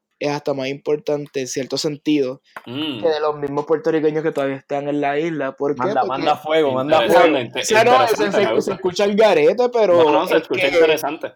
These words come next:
Speaker 1: lamentablemente,
Speaker 2: <laughs>
Speaker 1: al Puerto Rico no ser un país soberano o estado, ¿verdad? Este,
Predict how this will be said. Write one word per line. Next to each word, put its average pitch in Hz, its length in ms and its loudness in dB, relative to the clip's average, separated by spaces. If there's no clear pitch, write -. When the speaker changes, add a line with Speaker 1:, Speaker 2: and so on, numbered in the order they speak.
Speaker 1:
lamentablemente, 175 1500 0
Speaker 2:
<laughs> - 0 -
Speaker 1:
al 156 200 -2
Puerto 160 380 2
Rico 147 320 0
no 180 120 0
ser 175 240 0
un 165 520 -10
país 165 280 4
soberano 160 920 0
o 156 220 4
estado, 208 840 -2
¿verdad? 196 380 -2
Este, 170 340 -2